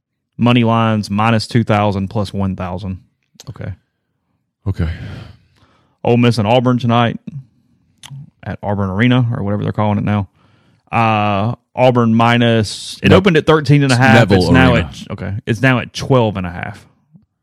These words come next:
Speaker 1: Twelve and a half, Tigers over Rebels. Money lines, Ole Miss plus six forty,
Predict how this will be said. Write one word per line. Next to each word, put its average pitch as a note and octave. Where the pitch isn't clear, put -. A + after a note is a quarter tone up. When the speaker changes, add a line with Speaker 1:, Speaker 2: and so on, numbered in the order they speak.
Speaker 1:
Twelve C#3+
and B2+
a G#2+
half, F2+
Tigers F#2+
over G2
Rebels. C3+
Money C3
lines, A#2+
Ole B2
Miss A#2+
plus A2+
six -
forty, C3+